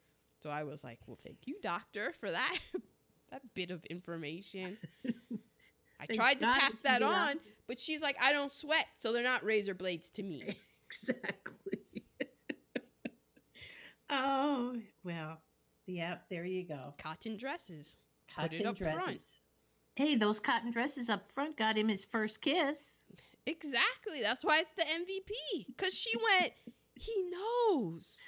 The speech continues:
Speaker 2: He knows about cotton.
Speaker 1: He knows about cotton."
Speaker 2: Oh, that's perfect.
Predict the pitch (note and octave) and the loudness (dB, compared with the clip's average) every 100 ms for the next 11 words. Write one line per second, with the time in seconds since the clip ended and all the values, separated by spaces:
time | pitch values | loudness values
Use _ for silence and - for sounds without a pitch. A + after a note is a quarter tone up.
0 | - - F#4+ G4+ C#4 D#4 G#4 - A4 F#4 | -10 4 4 6 4 2 2 0 -2 0
1 | A3+ A#3+ - - - D#4+ - B3 A#3+ F3 | 0 0 -2 -10 -12 -12 -10 -4 -2 -2
2 | F4+ F#4+ F#4+ G#4 A#4+ F#4 D4+ D#4 F#4+ - | -4 -2 0 0 0 -2 -2 -4 -4 -8
3 | - A#4 D5 - E4+ D4 F3 F#3 _ _ | -8 -6 -6 -8 -6 -6 -8 -12 _ _
4 | _ - - - - - _ _ G#3 G3+ | _ -20 -20 -20 -20 -20 _ _ -8 -4
5 | G#3 G3+ F#3+ F#3 F3+ F3+ F3 _ F#3 E3 | -4 -4 -6 -6 -6 -8 -10 _ -10 -8
6 | - E3 D#3 | -8 -8 -10